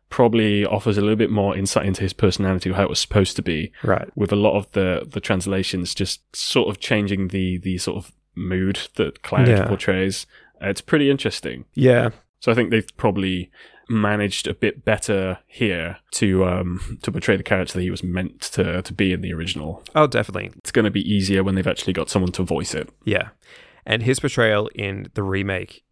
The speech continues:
Speaker 2: I can understand why people like him now. Whereas back in the old days, I was like, "Why are people obsessed with this Cloud character? He's literally a nothing character. I don't fucking get it. Why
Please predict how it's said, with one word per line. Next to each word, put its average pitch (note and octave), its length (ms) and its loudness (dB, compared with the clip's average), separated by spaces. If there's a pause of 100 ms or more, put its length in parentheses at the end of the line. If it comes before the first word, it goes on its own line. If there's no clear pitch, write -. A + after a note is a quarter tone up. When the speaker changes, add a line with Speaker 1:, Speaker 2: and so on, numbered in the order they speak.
Speaker 2:
I G2+ 200 0
can A2 240 -4
understand A2 640 0
why G2+ 120 -2
people G#2 420 -4
like G2 240 -4
him F#2 240 -14
now. F2+ 300 -14 (540)
Whereas G#2+ 220 4
back B2 200 2
in A#2+ 60 -6
the G2 100 0
old A#2 200 0
days, - 420 -10 (140)
I G2+ 80 0
was G#2 160 -2
like, G2 180 0 (200)
"Why A2 280 0
are B2 200 2
people A2 680 -4
obsessed G#2+ 440 -4
with G#2 120 -8
this G2 120 -8
Cloud G2+ 380 0
character? F#2 400 -6
He's F#2 240 -8
literally G2+ 540 0
a F#2+ 120 -4
nothing F#2+ 420 -2
character. F#2+ 460 -2
I F2 80 -6
don't F#2 220 -2
fucking F#2+ 300 -4
get F#2 160 -2
it. - 140 -6 (180)
Why F#2 380 -2